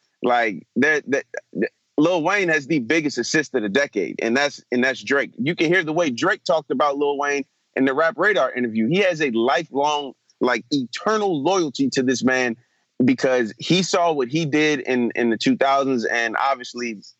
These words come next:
it didn't work for him in the twenty tens because, you know, life was, life was just different for Wayne at that point in terms of, you know, the, the scene. He was only gone for a couple of months. I think he went in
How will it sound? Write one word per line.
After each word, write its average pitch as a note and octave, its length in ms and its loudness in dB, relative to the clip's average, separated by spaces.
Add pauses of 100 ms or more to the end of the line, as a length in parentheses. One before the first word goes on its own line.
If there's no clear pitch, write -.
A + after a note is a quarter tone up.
(240)
it A#2 160 0
didn't B2+ 200 0
work C3 280 0
for A2+ 120 -2
him A#2+ 320 -2 (500)
in A#2+ 120 2
the A2 100 0
twenty A#2+ 280 0
tens D3+ 340 0
because, A2+ 360 -2
you C3 80 -2
know, A#2 160 0
life B2 320 0
was, G#2 280 -6
life A#2+ 200 0
was G#2+ 100 -12
just G2+ 240 -6
different B2+ 320 -2
for G#2+ 80 -2
Wayne G#2+ 300 -2
at G2 80 -2
that A2 180 0
point A2 240 -6
in G#2+ 80 -10
terms A2 260 -2
of, G2+ 140 -6 (380)
you A#2 80 0
know, A2+ 260 0 (100)
the, A2 220 0
the B2 80 -2
scene. C#3 380 0
He D#3+ 160 0
was B3 120 2
only A#3 200 2
gone E3 400 0
for C3 180 -2
a A2 40 -4
couple D3 280 -2
of G#2 80 -4
months. D3+ 260 -4
I G#2+ 80 2
think D3+ 200 -6
he D3+ 100 -6
went D3+ 220 -2
in D3 240 -4